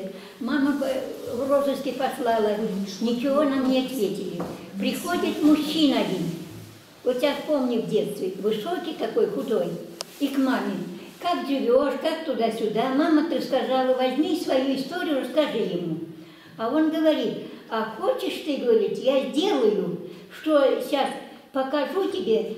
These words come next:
он будет тебе, э, с, с тобой разговаривать». А мама, вот мамины слова: «А это уже ведь не истина».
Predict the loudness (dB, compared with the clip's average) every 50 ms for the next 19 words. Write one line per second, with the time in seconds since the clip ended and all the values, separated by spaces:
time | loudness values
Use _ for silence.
0 | -6 2 4 4 4 4 2 0 0 0 0 0 0 -2 -2 0 2 2 4 4
1 | 4 2 2 0 0 -2 -2 -2 -4 -4 -6 -8 -8 -6 -6 -6 -2 0 0 2
2 | 2 2 0 0 -2 -2 0 0 0 0 0 -2 -4 -6 -6 -8 -10 -12 -14 -16
3 | -20 -20 -20 -20 -20 -20 _ _ -20 -20 -20 _ -12 -8 -6 -4 -2 0 0 2
4 | 0 0 -2 -2 -4 -4 -4 -2 -4 0 2 4 4 4 4 2 0 0 -2 0
5 | 0 0 0 0 -2 -2 -2 -4 -6 -8 -12 -14 -18 -20 -20 -20 -20 -20 -8 -6
6 | 0 2 4 4 6 4 4 0 -2 -4 -4 -2 2 2 2 2 2 -2 -2 -4
7 | -2 2 4 6 6 6 6 6 4 2 0 0 2 2 2 2 -2